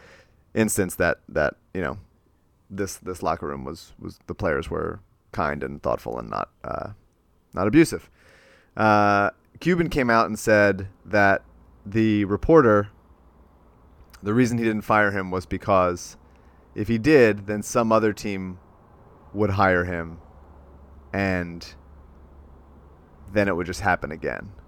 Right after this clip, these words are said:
which is some of the worst logic anyone's ever used, ever. And for him to be, he's, he's taking the blame, but also, like, making a show that he's taking the blame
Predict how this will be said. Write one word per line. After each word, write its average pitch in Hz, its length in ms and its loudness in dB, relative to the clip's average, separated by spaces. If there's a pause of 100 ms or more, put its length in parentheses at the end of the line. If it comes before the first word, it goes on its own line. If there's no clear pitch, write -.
(220)
which 113 160 -4
is 120 100 -4
some 165 200 -4
of 117 100 -4
the 110 80 -2
worst 101 400 0
logic 90 560 -2 (340)
anyone's 120 440 0
ever 90 200 0
used, 85 540 -6 (1300)
ever. 101 400 -2 (1300)
And 92 680 -4 (380)
for - 160 -2
him 143 220 -2
to 123 160 -6
be, 113 500 0
he's, 120 280 -6
he's 120 260 -4 (280)
taking 190 340 -4
the 175 80 -6
blame, 143 360 0
but 120 120 2
also, 113 520 0 (300)
like, 113 160 -2
making 113 360 0
a 101 40 -4
show 101 480 2
that 110 180 -2
he's 117 140 -2
taking 127 300 -2
the 123 80 -6
blame 127 400 -6